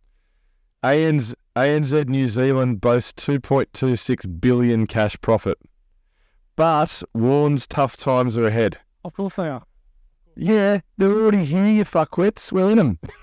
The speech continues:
Speaker 2: Baffling. I think, I think it was one of the banks here,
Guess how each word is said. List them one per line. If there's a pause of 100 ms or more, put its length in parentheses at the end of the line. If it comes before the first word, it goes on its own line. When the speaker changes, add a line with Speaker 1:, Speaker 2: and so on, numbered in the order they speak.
(2750)
Speaker 2:
Baffling.
I
think,
I
think
it
was
one
of
the
banks
here,